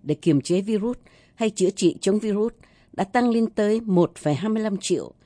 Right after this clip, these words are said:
trên năm mươi phần trăm những người nhiễm bệnh. Các ca tử vong có liên quan đến bệnh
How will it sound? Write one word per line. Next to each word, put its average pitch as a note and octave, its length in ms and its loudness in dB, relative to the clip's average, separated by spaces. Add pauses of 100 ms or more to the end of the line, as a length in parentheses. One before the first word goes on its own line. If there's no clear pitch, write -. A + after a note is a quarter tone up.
(300)
trên A#3+ 260 0
năm A#3 160 2
mươi A#3 120 0
phần C#3+ 280 0
trăm G#3 240 0
những F#3 180 2
người F3+ 180 2
nhiễm D3+ 280 0
bệnh. E3+ 160 -2 (1040)
Các - 180 -4
ca B3+ 100 -2
tử D#3 200 0
vong G3+ 240 0
có - 120 -2
liên B3 160 0
quan A#3 260 -2
đến G#3+ 200 0
bệnh E3 120 -2